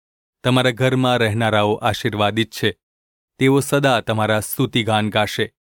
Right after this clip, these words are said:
જે માણસનું સામર્થ્ય તમારામાં છે, જેઓના હૃદય સિયોનના માર્ગો ધ્યાનમાં રાખે છે, તેઓ આશીર્વાદિત છે. રુદનના નીચાણને ઓળંગતા તેઓ તેને જરાની જગ્યા બનાવે છે.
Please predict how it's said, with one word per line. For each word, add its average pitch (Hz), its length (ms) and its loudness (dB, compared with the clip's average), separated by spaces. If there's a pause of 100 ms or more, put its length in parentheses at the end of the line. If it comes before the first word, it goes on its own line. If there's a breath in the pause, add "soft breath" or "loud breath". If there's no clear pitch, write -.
(440)
જે 131 140 2
માણસનું 139 540 0
સામર્થ્ય 135 600 0
તમારામાં 107 540 0
છે, 104 260 -2 (540)
જેઓના 139 360 2
હૃદય 139 360 2
સિયોનના 127 540 2
માર્ગો 113 460 0
ધ્યાનમાં 107 400 0
રાખે 104 360 0
છે, 107 380 -2 (520)
તેઓ 123 240 2
આશીર્વાદિત 110 720 -2
છે. - 260 -4 (800)
રુદનના 147 560 2
નીચાણને 127 600 0
ઓળંગતા 117 680 0
તેઓ 110 300 -2
તેને 110 300 -2
જરાની 110 440 0
જગ્યા 104 380 -2
બનાવે 101 380 -2
છે. 98 260 -6